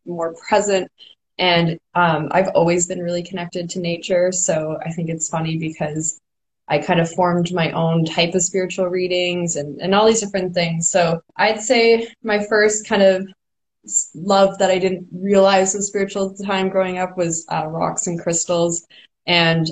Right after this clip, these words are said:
I just, ever since I can remember, I've literally been, I started, I think, my crystal collection when I was four, or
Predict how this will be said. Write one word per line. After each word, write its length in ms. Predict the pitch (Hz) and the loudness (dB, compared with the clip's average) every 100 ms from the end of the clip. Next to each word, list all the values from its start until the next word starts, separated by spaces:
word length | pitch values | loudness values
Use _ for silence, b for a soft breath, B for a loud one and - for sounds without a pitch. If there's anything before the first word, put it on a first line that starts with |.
| - | -2
I 500 | 160 160 156 156 - | 0 4 4 0 -4
just, 260 | 170 175 - | -4 -2 0
ever 140 | 175 | 0
since 220 | 175 180 | 0 0
I 80 | 165 | 0
can 100 | 165 | -2
remember, 340 | 160 160 165 160 | -2 -2 2 2
I've 140 | 160 | 4
literally 240 | 175 185 180 | 4 4 6
been, 400 | 175 165 151 - | 4 2 -2 -2
I 60 | 196 | 0
started, 260 | 214 202 | 4 6
I 80 | 196 | 6
think, 180 | 190 170 | 4 -4
my 120 | 170 | -6
crystal 420 | 160 - 170 165 | -6 -6 -6 -6
collection 340 | 160 160 - 156 | -6 -8 -6 -6
when 100 | 160 | -4
I 60 | |
was 200 | 156 160 | -4 -4
four, 480 | - 175 156 156 156 | -2 2 4 4 2
or 300 | 147 151 151 | 0 -2 -2